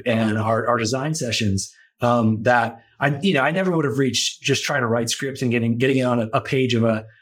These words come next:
or on the desk of an agent. You know, I, I think I've written probably about eight or ten scripts, and I, there's probably, like, twelve people who have read them. Whereas, like, some of the content we make is watched by millions of people. And so it's, it's just funny to, like, let go of certain expectations.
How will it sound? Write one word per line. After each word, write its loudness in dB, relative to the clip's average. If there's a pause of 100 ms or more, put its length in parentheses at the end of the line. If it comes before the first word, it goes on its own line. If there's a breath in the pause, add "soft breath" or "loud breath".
or 2
on 2
the 2
desk -2
of -2
an 0
agent. 0
You 0
know, 2
I, -2
I -2
think -2 (220 loud breath)
I've 2
written 2
probably 0
about -10
eight 4
or 2
ten -2
scripts, -4
and -2
I, 0
there's 2
probably, 0
like, -2 (140)
twelve 2
people 2
who 2
have -4
read 2
them. 0 (280 loud breath)
Whereas, 4
like, 0
some -2
of 2
the 0
content 0
we 2
make 2
is 0
watched 0
by 2
millions 0
of -4
people. 0
And -2
so -2
it's, -4
it's -2
just -2
funny 0
to, 0
like, 0
let 0
go 2
of -6
certain -2
expectations. -2